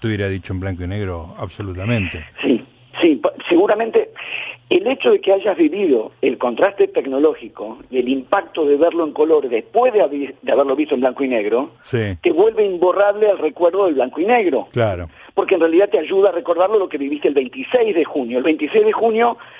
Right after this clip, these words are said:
Speaker 2: en colores, te afianzó el recuerdo del veinticinco de junio en blanco y
Speaker 1: En
Speaker 2: negro.
Speaker 1: blanco y negro, exactamente.
Speaker 2: Ahora,
Speaker 1: Porque
Speaker 2: yo tengo la
Speaker 1: si,
Speaker 2: la
Speaker 1: si no, déjame
Speaker 2: sí,
Speaker 1: meter
Speaker 2: sí,
Speaker 1: esto, si
Speaker 2: claro.
Speaker 1: no, ¿para qué iba a ver el partido de nuevo si no había un
Speaker 2: Claro.
Speaker 1: salto más allá de la pantalla grande,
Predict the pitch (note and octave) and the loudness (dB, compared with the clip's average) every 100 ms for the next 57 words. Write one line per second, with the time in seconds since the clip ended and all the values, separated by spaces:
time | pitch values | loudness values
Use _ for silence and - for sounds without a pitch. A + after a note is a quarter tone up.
0 | - _ _ A2+ C#3 F#3 F3+ F#3+ - - | -20 _ _ -2 2 4 4 2 -2 -10
1 | - - _ D3+ B2+ D3 C#3 C#3 E3 G#3+ | -20 -20 _ 0 0 -4 -4 0 2 2
2 | F#3+ D#3 D3 D#3+ F3+ G3 A3+ - D3+ C#3+ | 0 0 -2 2 2 4 2 0 -2 0
3 | B2+ C3+ C3+ C3 - A#3 G#3+ F#3+ D#3 F#3 | 0 -4 -4 -6 0 0 2 2 2 -2
4 | F3+ G#3+ G#3+ - _ D#3 D3+ D#3+ C#3+ - | 0 0 -2 -6 _ -4 0 0 -2 -2
5 | - G2 A2 G#2 F2+ F#2 - A2+ A#2 A#2+ | -2 -2 -2 -4 -6 -10 -8 -6 -2 -2
6 | F#2+ G2+ E3 C3 A#2 B3+ - B3 A#3+ C#3+ | -2 0 2 2 -2 -4 -2 0 2 2
7 | A3 D#3+ C#3+ B2 D3+ C3 B2 A#2+ A2+ A2+ | 2 0 2 4 4 2 0 0 0 -2
8 | A#2+ E3 G#2+ G#2+ A2+ G#2+ A2+ - - - | -8 -12 -8 -6 -4 -4 -4 -6 -12 -6
9 | - G3+ D#3 D3+ C3+ A#2 B2 B2+ B2 A2+ | 0 4 4 4 4 4 2 4 2 2
10 | A#2 A2 G2+ F#2+ G#2+ G#2 A2 C3+ C3+ - | 0 -2 -4 -4 -4 -2 -2 0 -2 -2
11 | A2+ A2+ A2+ A#2 A2+ - - _ B2 C3 | 0 0 0 0 0 -4 -18 _ 2 2
12 | C#3+ C#3 C3 B2+ A2 B2 A2 C3 B2+ G#2+ | 4 4 6 4 2 0 2 2 2 0
13 | A#2+ G#2+ G2 G2 G2 A#2 D#3 D3+ A2+ | 0 0 -2 -4 -6 -2 2 2 2